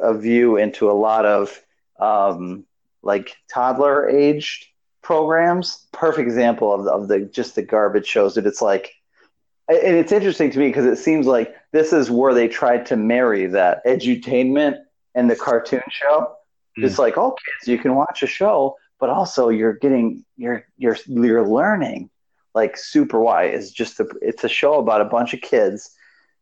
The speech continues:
Speaker 1: and they run into these problems. I think it started out with fairy tales. It may have morphed from there. And, like, they'll, they learn to spell and the kids participate by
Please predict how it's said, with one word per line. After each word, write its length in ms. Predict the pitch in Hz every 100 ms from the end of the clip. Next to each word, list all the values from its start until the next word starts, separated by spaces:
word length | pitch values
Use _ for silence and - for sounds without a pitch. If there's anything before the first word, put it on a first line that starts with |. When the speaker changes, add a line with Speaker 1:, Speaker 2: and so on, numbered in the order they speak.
| _
Speaker 1:
and 160 | 117
they 240 | 113 113 123
run 240 | 131 135 131
into 160 | 120
these 160 | 113 110
problems. 800 | - 131 127 107 98 104 - _ _ _
I 60 |
think 160 | - 175
it 100 | 190
started 280 | - 240 165
out 100 | 147
with 140 | 120
fairy 280 | - 120 113
tales. 360 | - 110 110 -
It 100 | 113
may 140 | 123
have 100 | 120
morphed 380 | 113 120 123 -
from 260 | - 101
there. 300 | 95 85 101 - _
And, 140 | 113 120
like, 240 | 110 - _ _ _
they'll, 400 | - 120 120 -
they 160 | 120 113
learn 240 | 123 117
to 80 | 98
spell 560 | - - 160 139 139 127
and 160 | 107
the 80 | 107
kids 500 | - 156 127 - - -
participate 680 | 127 127 151 - - 156
by 100 | 123